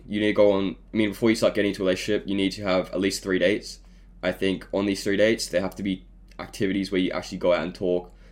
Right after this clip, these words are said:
like a restaurant, cafe or something, and you just have to re-,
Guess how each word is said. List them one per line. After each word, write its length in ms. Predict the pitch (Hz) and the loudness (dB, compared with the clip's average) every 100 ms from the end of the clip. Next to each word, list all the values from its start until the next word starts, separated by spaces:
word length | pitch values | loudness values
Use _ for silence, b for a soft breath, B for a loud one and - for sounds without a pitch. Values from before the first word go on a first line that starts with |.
| b | b
like 120 | 92 | -8
a 40 | 92 | 0
restaurant, 380 | 95 95 95 82 | 0 0 -4 -4
cafe 360 | 87 92 87 | -4 0 0
or 80 | 78 | 0
something, 560 | - 87 92 87 82 82 b b b b b - | -4 -4 -4 -6 -6 -10 b b b b b -4
and 140 | 95 | 0
you 80 | 92 | 0
just 120 | 95 | 0
have 140 | 101 92 | -2 -4
to 180 | 95 76 76 | -6 -8 -4
re-, 280 | 101 - | -2 -2